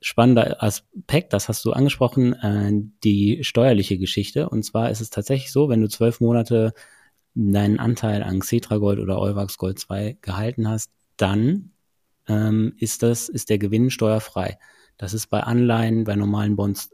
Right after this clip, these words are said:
natürlich anders. Wenn du da Kursgewinne mitmachst und die versilberst, dann sind die steuerpflichtig, egal ob du die, äh, sechs oder achtzehn Monate gehalten hast. Also genau, das ist nochmal wichtig zu verstehen.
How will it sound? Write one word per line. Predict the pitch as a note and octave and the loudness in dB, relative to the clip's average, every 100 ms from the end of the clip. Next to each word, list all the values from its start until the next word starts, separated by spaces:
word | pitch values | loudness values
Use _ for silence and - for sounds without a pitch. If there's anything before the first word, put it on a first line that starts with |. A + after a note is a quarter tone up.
| _ | _
natürlich | - G#2+ G#2 G#2 F#2+ A2+ | -6 -4 -2 -2 -2 -2
anders. | A2 B2+ G3 - - - | 0 2 0 -4 -10 -4
Wenn | G#2 | 0
du | G#2 | 0
da | G2+ G2+ G#2 | 2 0 0
Kursgewinne | - A#2 - C3 C#3+ | -2 -2 0 2 4
mitmachst | C#3+ C#3+ D3 D#3 - | 2 2 0 0 -4
und | A2+ A2 | -6 -4
die | |
versilberst, | G#2 G#2 G2 A2+ C#3 E3 - - - _ _ - | -2 0 2 2 2 -2 -6 -20 -20 _ _ -4
dann | G#2 | 0
sind | A2 B2 | 2 0
die | A#2 | -2
steuerpflichtig, | - B2 C#3 - D3+ C#3+ D#3 D3+ - | 2 4 4 2 0 0 -2 -2 -4
egal | G#2+ G#2 A2+ A#2+ | -2 0 2 2
ob | A#2 - | -2 -2
du | A2 | -2
die, | G#2 G#2 G2+ G#2 - | 2 2 2 0 -2
äh, | A2 G#2 | 0 2
sechs | A2 C3 - - - - | 2 0 -4 -12 -12 -2
oder | G#2+ A2 G#2+ A2 - - - | 0 2 2 0 0 -2 -2
achtzehn | - G#2 | -2 -2
Monate | F#2+ F#2 F2+ F#2 | -2 0 -4 -6
gehalten | F#2+ F2 F#2+ G2+ | -8 -6 -6 -4
hast. | A#2+ - _ _ - _ _ _ _ _ _ _ - | -4 -4 _ _ -20 _ _ _ _ _ _ _ -6
Also | G#2 G2 G2+ G#2 - - | -4 0 2 2 0 -6
genau, | - G2 F2+ | -4 -2 0
das | F#2+ | 0
ist | |
nochmal | A2 G2+ G2+ | 0 2 2
wichtig | G#2+ - A2 | 0 -2 -6
zu | F#2 | -8
verstehen. | G2+ - C#3 D3+ D#3 - | -8 2 4 4 2 -4